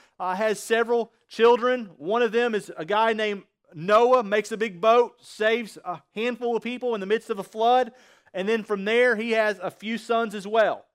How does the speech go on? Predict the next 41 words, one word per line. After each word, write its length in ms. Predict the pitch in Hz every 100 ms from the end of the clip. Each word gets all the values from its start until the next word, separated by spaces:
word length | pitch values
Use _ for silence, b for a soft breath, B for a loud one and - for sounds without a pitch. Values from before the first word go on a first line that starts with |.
| _ _ _ _ _ _ _ 139
Well, 260 | 190 202
one 220 | 165 208 247
of 80 |
those 380 | 202 202 214 214
is 180 | 170 165
what? 280 | 214 165 - _ _ _ _ _ _ _ _ 190
Abraham. 500 | 208 170 165 117 - _ _ _ _ _ _ _
And 140 | 147 175
Abraham 600 | 226 226 214 220 233 202
in 140 | 160
Genesis 380 | 180 202 214 -
chapter 300 | 220 208 190
twelve 480 | 208 208 226 240 -
is 460 | 175 170 170 - - _
called 360 | - 202 226 226
out 140 | 220
of 80 | 208
the 80 | 190
land 320 | 190 214 220
of 80 | 165
Ur, 380 | 180 202 226 208
the 80 |
Chaldeans 580 | 175 214 208 214 233 226
in 100 | 175
Mesopotamia, 760 | 196 208 208 226 220 233 247 196
near 360 | 165 202 214
the 80 | 196
Tigris 380 | 214 214 226 214
and 80 | 196
the 20 |
Ri-, 420 | 208 208 185 180
uh, 140 | 180
Euphrates 580 | 175 180 170 214 220 185
River. 300 | 202 233 262
And 100 | 185
God 220 | 196 202
says, 180 | 220 185
"If 120 | 170
you'll 120 | 208 202
follow 440 | 208 202 240 247
me, 300 | 247 294